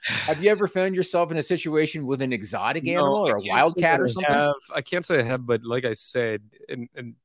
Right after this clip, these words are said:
Speaker 2: you would be on golf courses in Florida,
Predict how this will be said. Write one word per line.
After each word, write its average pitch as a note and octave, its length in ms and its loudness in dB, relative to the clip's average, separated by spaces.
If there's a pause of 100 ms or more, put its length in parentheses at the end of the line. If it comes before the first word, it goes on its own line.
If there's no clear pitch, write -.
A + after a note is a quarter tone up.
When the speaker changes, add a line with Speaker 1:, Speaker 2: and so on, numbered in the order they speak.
(360)
Speaker 2:
you C#3+ 220 -2
would C3 180 2
be C3 140 2
on G#2+ 200 2
golf A2+ 360 0
courses G2 640 -8
in F#2+ 180 -14
Florida, G2+ 640 -4